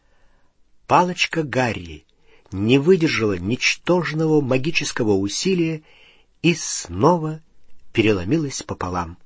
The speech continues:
Гарри смотрел на неё с ужасом.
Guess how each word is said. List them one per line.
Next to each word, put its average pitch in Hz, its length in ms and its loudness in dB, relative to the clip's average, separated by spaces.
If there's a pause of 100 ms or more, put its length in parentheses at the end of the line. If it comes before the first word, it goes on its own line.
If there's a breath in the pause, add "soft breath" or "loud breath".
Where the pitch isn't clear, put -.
(1160)
Гарри 143 580 -2
смотрел 131 680 0
на 117 120 -4
неё 113 680 0 (400)
с - 300 -12
ужасом. 107 600 -6